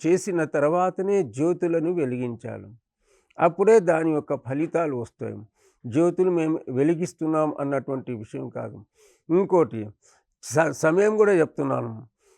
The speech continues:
ఉదయం పూట, మధ్యాహ్నం పూట కాదండి, మరి సాయం సమయంలో, ఉమ్, ఏదైతే జ్యోతులను వెలిగిస్తూ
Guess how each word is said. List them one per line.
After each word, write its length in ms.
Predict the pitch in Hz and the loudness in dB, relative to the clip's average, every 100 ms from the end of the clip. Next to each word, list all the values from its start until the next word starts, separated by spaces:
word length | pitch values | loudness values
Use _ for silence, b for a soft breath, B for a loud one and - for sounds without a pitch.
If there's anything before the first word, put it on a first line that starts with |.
| _ | _
ఉదయం 440 | 135 143 180 180 170 165 | -2 6 8 8 4 -2
పూట, 240 | 165 131 113 _ _ _ _ _ _ _ _ _ _ _ - - 127 | -4 -4 -10 _ _ _ _ _ _ _ _ _ _ _ -20 -6 0
మధ్యాహ్నం 520 | 147 120 160 180 175 165 | 0 0 0 2 0 -2
పూట 180 | 165 147 147 | -4 -4 -4
కాదండి, 420 | 135 123 113 113 113 b b b - | -4 -6 -10 -16 -20 b b b 0
మరి 220 | 156 160 | 4 4
సాయం 420 | 151 156 160 175 160 156 | 4 6 6 6 4 0
సమయంలో, 480 | 147 151 135 127 113 113 _ _ _ _ - | 0 2 0 0 -4 -6 _ _ _ _ 0
ఉమ్, 240 | 214 220 120 - _ 139 | 2 2 0 -8 _ 2
ఏదైతే 400 | 143 160 147 160 110 117 | 4 4 4 0 0 -2
జ్యోతులను 540 | 151 180 196 180 160 143 | -2 0 0 2 0 0
వెలిగిస్తూ 500 | 143 156 175 - | 0 0 -4 -4